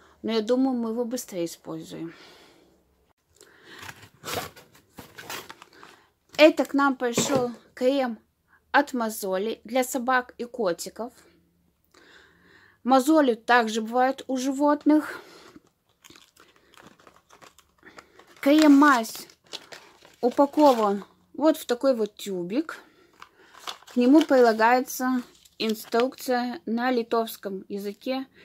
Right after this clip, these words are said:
инструкция в виде наклейки. Годен он до двадцать первого года, седьмого месяца.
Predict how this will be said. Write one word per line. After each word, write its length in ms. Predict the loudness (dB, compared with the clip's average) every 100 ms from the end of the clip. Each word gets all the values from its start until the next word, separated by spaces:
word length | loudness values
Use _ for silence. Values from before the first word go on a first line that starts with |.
| _
инструкция 600 | -10 -10 0 -2 -2 -6
в 60 | -4
виде 200 | -6 -8
наклейки. 640 | -12 -12 -14 -14 -16 -20 -20 -20 -20 -20 _ _ _ _ _ -20 _ -20 -20 -20 -20 -20 -20 -20 -20 -20 _ _ -20 -20 -20 -20 -20 -20 -20 -18 -18 -18 -20 -20 -20 -20 -14
Годен 600 | -6 2 4 6 6 4 2
он 460 | -2 2 4 2 -4 -20 _ _ _ _ _ _ _ _ _ _ -14
до 260 | 4 8 8
двадцать 440 | 6 0 0 -10 0
первого 460 | 2 2 0 -8
года, 460 | -4 0 2 2 0 -8 _ _
седьмого 540 | -18 -4 0 2 0
месяца. 720 | 0 -2 -4 -10 -16 -16 -14